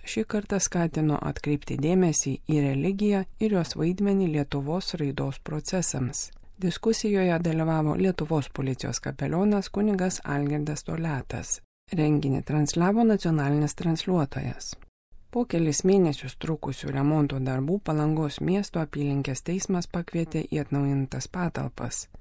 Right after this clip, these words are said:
Atidarymo šventėje dalyvavo ir Telšių vyskupas Kęstutis Kėvalas, kuris savo kalboje pabrėžė, kad teisingumas yra svarbiausia vertybė. Palinkėjo Dievo palaimos ir pagalbos sunkiame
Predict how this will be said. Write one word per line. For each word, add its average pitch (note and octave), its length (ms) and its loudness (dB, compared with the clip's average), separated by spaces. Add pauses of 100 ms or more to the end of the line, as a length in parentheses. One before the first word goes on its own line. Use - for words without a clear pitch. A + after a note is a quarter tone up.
(200)
Atidarymo E3 560 4
šventėje G3 560 2
dalyvavo E3 600 2
ir F3+ 100 -4
Telšių D3+ 400 0
vyskupas F#3+ 560 -2
Kęstutis D#3+ 560 -4
Kėvalas, D#3 600 0 (100)
kuris G3+ 240 0
savo C#3+ 320 2
kalboje C#3+ 480 0
pabrėžė, E3 600 2 (180)
kad D3 160 -2
teisingumas E3+ 880 2
yra F3+ 300 2 (100)
svarbiausia D3 760 -2 (100)
vertybė. D#3+ 640 0 (180)
Palinkėjo F#3 560 4
Dievo C3 240 2
palaimos F3+ 600 0
ir D3 100 -4
pagalbos F#3 640 0
sunkiame D#3+ 560 2